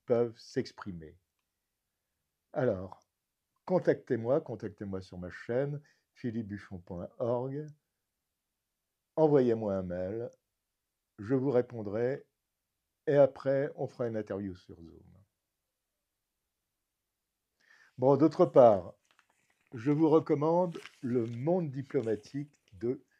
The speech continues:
février deux mille vingt-quatre. Des articles absolument extraordinaires que vous ne verrez nulle part ailleurs, je dis bien nulle part ailleurs,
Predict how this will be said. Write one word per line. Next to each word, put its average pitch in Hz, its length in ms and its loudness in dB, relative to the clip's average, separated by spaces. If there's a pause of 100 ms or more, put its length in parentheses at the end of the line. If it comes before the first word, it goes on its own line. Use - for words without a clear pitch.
(220)
février 120 560 0
deux 110 100 -6
mille 98 200 -8
vingt-quatre. 87 760 -16 (760)
Des 135 340 0 (360)
articles - 580 -4 (180)
absolument 147 600 0
extraordinaires 92 840 -8 (580)
que - 100 -6
vous 120 220 -4
ne 120 80 -8
verrez 117 460 0 (400)
nulle 165 360 -2
part 147 220 -2
ailleurs, 101 720 -6 (1300)
je 101 120 -12
dis 104 160 -12
bien 101 240 -6
nulle 135 380 -4
part 104 180 -4
ailleurs, 104 680 -4